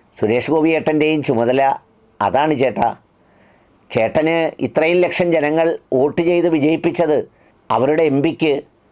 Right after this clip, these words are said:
രണ്ട് ലക്ഷം, മൂന്ന് ലക്ഷം, അഞ്ച് ലക്ഷം രൂപ കൊടുത്ത് പരിപാടിയുടെ ഉദ്ഘാടനത്തിന് വിളിച്ചുകൊണ്ട് വന്ന് പരിപാടി നടത്തിയതിന് ശേഷം ആ കാശ് ചേട്ടൻ്റെ ട്രസ്റ്റിലേക്ക്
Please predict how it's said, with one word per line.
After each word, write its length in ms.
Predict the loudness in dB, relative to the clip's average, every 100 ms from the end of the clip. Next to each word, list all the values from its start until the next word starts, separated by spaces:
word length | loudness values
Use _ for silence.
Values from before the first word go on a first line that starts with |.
| -4
രണ്ട് 240 | 0 0 0
ലക്ഷം, 240 | 0 0 2
മൂന്ന് 160 | 2 0
ലക്ഷം, 240 | 0 -2 0
അഞ്ച് 160 | 0 0
ലക്ഷം 240 | 0 -2 0
രൂപ 100 | 2 2
കൊടുത്ത് 280 | 0 0 -2 0
പരിപാടിയുടെ 520 | 2 2 2 2 0 -2
ഉദ്ഘാടനത്തിന് 640 | 0 0 0 0 -2 0
വിളിച്ചുകൊണ്ട് 440 | 0 0 0 0 0
വന്ന് 220 | 0 0 0 -4 _ _ _ -2
പരിപാടി 400 | 2 2 2 2
നടത്തിയതിന് 540 | 0 0 0 0 0 0 0
ശേഷം 320 | 0 0 -2 -4 _ _ -4
ആ 120 | -2 0 0
കാശ് 360 | 0 2 0 0 0
ചേട്ടൻ്റെ 400 | 0 0 0 -2
ട്രസ്റ്റിലേക്ക് 560 | -2 -4 -2 0 0 0